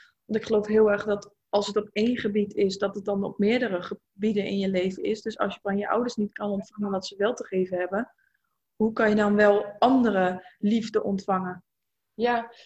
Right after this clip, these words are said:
Speaker 2: want
Speaker 1: In
Speaker 2: dat
Speaker 1: andere
Speaker 2: is echt
Speaker 1: relaties.
Speaker 2: zo. Jij bent natuurlijk het kind van je ouders en dat is jouw basis die je eigenlijk altijd meeneemt.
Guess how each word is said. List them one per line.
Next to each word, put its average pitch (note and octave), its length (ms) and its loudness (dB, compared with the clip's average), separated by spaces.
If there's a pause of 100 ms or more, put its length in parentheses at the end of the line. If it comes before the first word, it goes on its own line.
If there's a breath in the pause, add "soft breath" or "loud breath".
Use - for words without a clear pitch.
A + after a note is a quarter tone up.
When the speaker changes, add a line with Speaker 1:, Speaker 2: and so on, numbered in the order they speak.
(120)
Speaker 2:
want G#3+ 140 6
Speaker 1:
In G#3 60 2
Speaker 2:
dat C4+ 80 8
Speaker 1:
andere - 160 2
Speaker 2:
is - 60 -2
echt G#3 100 -8
Speaker 1:
relaties. F#3+ 320 2
Speaker 2:
zo. C4+ 260 0 (320)
Jij A3+ 280 4
bent C4 200 4
natuurlijk A#3+ 680 2
het G3+ 200 -18
kind C#4+ 280 2
van G#3+ 200 0
je G3 120 0
ouders A#3+ 380 6
en G#3 160 0
dat A#3+ 180 4
is A#3+ 100 -4
jouw F#3+ 200 4
basis A#3 400 4
die A3 140 -4
je A3 60 2
eigenlijk G#3+ 460 0
altijd C4 600 2
meeneemt. G#3 680 0